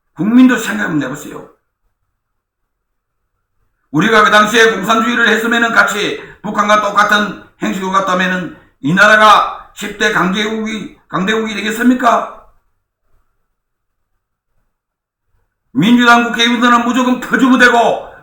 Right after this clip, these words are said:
무조건, 어, 사과하면 된다는 생각을 가지고 있는데, 중국만 봐도 우리가 사드를 할 때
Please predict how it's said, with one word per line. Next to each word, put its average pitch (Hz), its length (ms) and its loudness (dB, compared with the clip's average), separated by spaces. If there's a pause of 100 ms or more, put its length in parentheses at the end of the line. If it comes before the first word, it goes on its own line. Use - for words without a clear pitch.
무조건, 240 800 -2
어, - 540 -4
사과하면 247 480 4
된다는 226 320 2
생각을 220 300 -4
가지고 220 220 0
있는데, 220 280 -4 (1200)
중국만 240 560 4
봐도 208 680 0 (120)
우리가 214 420 0
사드를 113 800 0 (120)
할 - 200 0
때 - 500 0